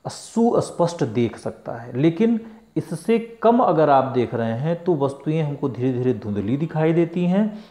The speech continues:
और आँख पर तनाव बढ़ता जाता है। तो आप ले-, लिख सकते हैं, क्या लिख सकते हैं कि नेत्र लेंस की फोकस दूरी समायोजित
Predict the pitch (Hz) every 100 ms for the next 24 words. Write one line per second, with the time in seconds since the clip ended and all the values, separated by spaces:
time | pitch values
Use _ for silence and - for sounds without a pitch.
0 | - 131 127 - 117 139 - 123 - 110
1 | 110 170 240 - - 110 104 95 - 101
2 | - - - 120 - _ - - _ -
3 | 190 131 120 - - - 117 123 - -
4 | 123 143 - - - 170 180 220 214 -
5 | _ _ _ _ _ _ - - - 143
6 | 139 - - - 160 190 214 - - -
7 | - _ _ _ _ _ 143 147 - 135
8 | 127 127 143 180 214 - 151 131 127 156
9 | 160 165 - 170 165 - 117 110 127 -
10 | 107 101 98 110 180 214 - _ _ _
11 | - - 120 113 113 120 110 143 -